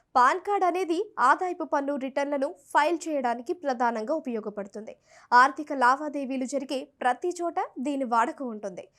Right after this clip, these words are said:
అంతేకాదు, బ్యాంకు ఖాతాను ఓపెన్ చేయాలి అన్నా పాన్ కార్డ్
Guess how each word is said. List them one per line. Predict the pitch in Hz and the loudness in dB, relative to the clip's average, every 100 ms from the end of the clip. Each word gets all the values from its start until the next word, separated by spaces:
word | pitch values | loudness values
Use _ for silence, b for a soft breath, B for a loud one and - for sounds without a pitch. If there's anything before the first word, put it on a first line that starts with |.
| b b | b b
అంతేకాదు, | 262 262 - 262 214 - 214 | 0 0 -6 -6 -6 -10 -4
బ్యాంకు | 214 247 294 302 | 2 2 0 -6
ఖాతాను | 302 262 269 311 254 | 0 0 0 -4 -6
ఓపెన్ | 202 214 254 254 285 | -4 -4 -4 -4 -2
చేయాలి | 262 240 254 | 0 0 0
అన్నా | 254 330 - _ 311 | -4 -6 -12 _ 6
పాన్ | 285 311 | 6 4
కార్డ్ | 349 359 | -2 -2